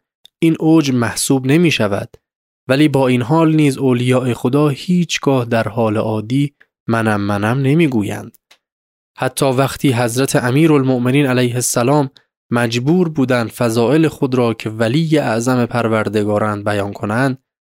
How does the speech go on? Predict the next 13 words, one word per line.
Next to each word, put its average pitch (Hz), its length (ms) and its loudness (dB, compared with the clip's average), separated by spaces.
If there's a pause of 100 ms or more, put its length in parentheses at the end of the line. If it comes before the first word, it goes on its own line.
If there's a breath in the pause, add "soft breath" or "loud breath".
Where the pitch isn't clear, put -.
تا 117 160 -2
حق - 460 -6
روشن 117 420 -2
شود، 107 480 -2
فرمودند: 107 720 -2 (720)
«اینکه 170 280 2
کسی 165 320 0
خودش 160 480 0
را 135 100 4
مدح 120 340 -2
کند 123 320 -2
پسندیده 107 680 -4
نیست.» 131 440 -2